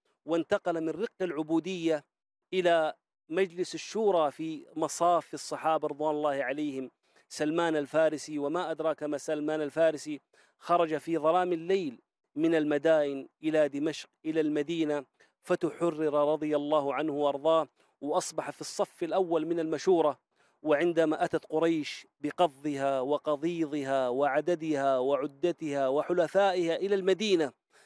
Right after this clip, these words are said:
في غزوة الخندق، آه، قال صلى الله عليه وسلم: "أشيروا علي".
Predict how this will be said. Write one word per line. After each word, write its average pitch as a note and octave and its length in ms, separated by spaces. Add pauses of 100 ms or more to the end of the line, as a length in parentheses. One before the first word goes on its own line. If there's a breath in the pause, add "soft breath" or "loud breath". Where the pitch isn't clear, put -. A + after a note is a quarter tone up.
(140 soft breath)
في C#3+ 100
غزوة C#3+ 400
الخندق، D3+ 480 (640 soft breath)
آه، C#3 200
قال D3+ 360
صلى C#3+ 260
الله C#3 300
عليه C#3+ 200
وسلم: C#3+ 400
"أشيروا D3 460
علي". C#3 340